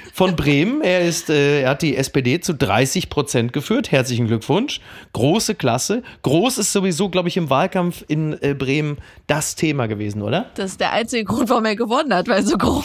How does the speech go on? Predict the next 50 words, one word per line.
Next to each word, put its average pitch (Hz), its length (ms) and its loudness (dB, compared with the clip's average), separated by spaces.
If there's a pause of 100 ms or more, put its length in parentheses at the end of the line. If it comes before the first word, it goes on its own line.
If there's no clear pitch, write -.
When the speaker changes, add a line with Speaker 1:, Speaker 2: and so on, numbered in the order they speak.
(120)
Speaker 1:
Ist - 180 0
ja - 60 2
Speaker 2:
war. - 80 6
Speaker 1:
wirklich - 180 2
sehr, 277 240 4
sehr 190 180 2
groß, 220 400 -2
ne? 175 200 0
Speaker 2:
Mann 262 360 2
mit 277 200 0
Format 240 840 0
oder 185 240 0
so, 185 140 -2
das 208 240 -2
war 214 160 2
deren 208 220 -2
Speaker 1:
Stand 190 160 2
dann 139 100 0
immer 113 200 0
da, 104 200 0
ne? 151 200 0
Irgendwie, 156 420 0 (100)
ja, 127 320 0
Speaker 2:
Ja. - 40 -6
Speaker 1:
ja, 117 100 -4
Think 175 220 2
Speaker 2:
Catchphrase. 170 440 2
Speaker 1:
Big 185 100 -2
oder 131 180 2
so, 123 260 0
ja. 123 260 2
Speaker 2:
<laughs> - 680 -6
Think 269 260 0
Bovi. 240 560 0 (280)
Speaker 1:
<laughs> 214 280 0
Live 160 260 2
long 143 480 2
and 135 240 -2
prosper. 143 500 -2 (100)
Speaker 2:
Ja, 170 80 0
Speaker 1:
Bovi. 127 120 -2
Speaker 2:
besser 185 380 2
als - 420 -4 (140)
die, 190 300 -2
ähm, 170 500 -4 (580)
Catchphrase 220 640 -2
der 214 200 -2
F 214 140 -4
D 202 140 0
P. 214 360 0